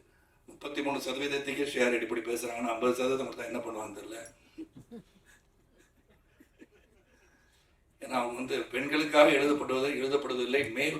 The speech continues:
dominated society-ன்னு சொல்றீங்க. It's not so anymore. We are being dominated by women these days.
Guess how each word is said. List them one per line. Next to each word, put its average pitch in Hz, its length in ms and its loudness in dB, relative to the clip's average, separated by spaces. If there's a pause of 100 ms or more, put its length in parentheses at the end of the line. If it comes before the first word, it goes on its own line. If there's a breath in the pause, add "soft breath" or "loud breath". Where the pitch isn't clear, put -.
dominated 139 420 2 (100)
society-ன்னு 135 460 2
சொல்றீங்க. 123 300 0 (440 loud breath)
It's - 160 -10
not 123 180 6
so 127 200 0
anymore. 127 380 8 (720 loud breath)
We 131 120 4
are 131 100 6
being 139 180 4
dominated - 480 2
by 127 120 2
women 127 340 4
these 117 180 -2
days. 127 220 4